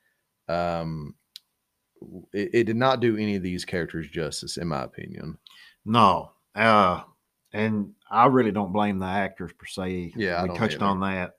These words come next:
Speaker 2: Script, I mean, you can't, you can only do so much with a really bad script.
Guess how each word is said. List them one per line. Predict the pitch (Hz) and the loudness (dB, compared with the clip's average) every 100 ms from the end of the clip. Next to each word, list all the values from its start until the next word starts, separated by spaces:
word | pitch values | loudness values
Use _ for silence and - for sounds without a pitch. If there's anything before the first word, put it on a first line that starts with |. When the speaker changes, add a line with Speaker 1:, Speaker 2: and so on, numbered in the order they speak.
| _ | _
Speaker 2:
Script, | - - 117 107 98 | -14 -4 0 0 -2
I | 104 | -4
mean, | 104 | -2
you | 113 | -2
can't, | 123 120 110 95 | -2 -2 -2 -4
you | 113 | -8
can | 107 | -6
only | 107 95 | -6 -4
do | 98 | -6
so | 92 95 | -6 -6
much | 90 92 - | -6 -8 -10
with | 85 | -12
a | 82 | -8
really | 92 85 | -6 -6
bad | 82 87 82 | -8 -10 -12
script. | - 90 90 - | -10 -8 -8 -12